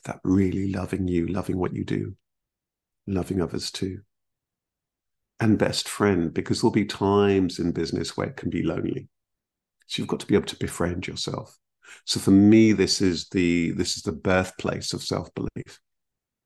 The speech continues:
Um, it's seeing yourself, seeing your qualities.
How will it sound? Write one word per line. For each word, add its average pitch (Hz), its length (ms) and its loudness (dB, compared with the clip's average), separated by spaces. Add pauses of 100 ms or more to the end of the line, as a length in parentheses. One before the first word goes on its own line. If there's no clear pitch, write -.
(800)
Um, - 480 -4 (140)
it's - 180 -4
seeing 101 280 4
yourself, 85 440 2
seeing 90 220 0
your 85 100 -2
qualities. 92 720 -6